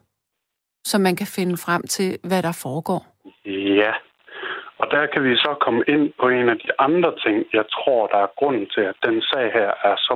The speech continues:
Speaker 2: betændt. Vi har rigtig meget med den her MeToo snakket om ligestilling. Vi har snakket om kvinder,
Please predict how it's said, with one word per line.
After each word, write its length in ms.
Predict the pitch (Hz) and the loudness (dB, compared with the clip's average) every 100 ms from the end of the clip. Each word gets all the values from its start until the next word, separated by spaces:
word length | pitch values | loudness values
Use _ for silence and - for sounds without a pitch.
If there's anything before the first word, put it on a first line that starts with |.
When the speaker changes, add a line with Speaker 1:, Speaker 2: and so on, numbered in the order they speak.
| - | -2
Speaker 2:
betændt. 460 | - - 180 - - - _ _ _ - - - - - - 127 | -2 -2 -2 -4 -10 -12 _ _ _ -20 -20 -20 -20 -20 -10 0
Vi 100 | 135 | 2
har 480 | 151 139 117 110 143 | 4 2 0 0 -2
rigtig 280 | 147 117 | -2 0
meget 280 | 107 110 117 | 2 4 2
med 100 | 113 | 2
den 220 | 117 117 | 0 0
her 200 | - 113 101 - - | 0 0 -2 -4 0
MeToo 760 | 120 123 147 147 - - 359 - - - - - | 2 4 2 0 2 2 0 -6 -12 -12 -12 -8
snakket 440 | - 127 123 131 139 | -2 0 0 0 0
om 180 | 117 104 101 | 0 0 0
ligestilling. 720 | 113 135 165 - 135 127 131 - _ _ _ - - - | 2 4 4 2 2 2 0 -2 _ _ _ -20 -20 0
Vi 80 | 123 | 2
har 100 | 110 | 4
snakket 360 | - 117 131 127 | 2 0 0 2
om 280 | 120 110 98 - - | 2 0 -4 -6 0
kvinder, 320 | 123 123 147 | 2 4 2